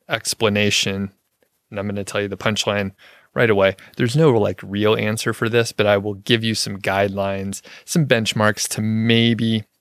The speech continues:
have an idea how your site is doing in your progress. So before I get into that, I wanna mention a couple things. If you're not on the Niche Site Project email list, I highly encourage you to check it out.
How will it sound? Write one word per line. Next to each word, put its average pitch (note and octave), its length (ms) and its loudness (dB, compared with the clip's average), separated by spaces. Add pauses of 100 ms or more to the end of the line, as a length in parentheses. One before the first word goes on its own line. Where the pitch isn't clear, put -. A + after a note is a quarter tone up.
(100)
have A2 180 -4
an G#2+ 60 0
idea G2 500 0 (360)
how - 160 -2
your G#2 260 -4
site D#3 640 -2
is G#2+ 180 -6
doing A2 440 0
in G2+ 140 -6
your G2+ 120 -4
progress. - 920 -4
So G2+ 600 0 (420)
before C#3 400 0
I D#3 80 4
get A#2 280 2
into A2+ 360 0
that, G2+ 340 2
I G#2 80 -2
wanna G#2 260 -4
mention G2+ 400 -4
a G2+ 60 0
couple - 240 0
things. G2+ 380 -6 (300)
If - 140 -6
you're A2 80 2
not A#2+ 260 2
on G#2+ 340 2
the G#2 200 -6
Niche G#2 300 -2
Site G2+ 200 -2
Project G2+ 580 -4
email E3+ 320 2
list, D#3 360 -2 (120)
I A#2 320 2
highly G#2+ 360 -2
encourage G2+ 560 -6
you G#2+ 140 -6
to G2+ 220 -10
check - 280 -2
it A2 60 -4
out. A2 260 0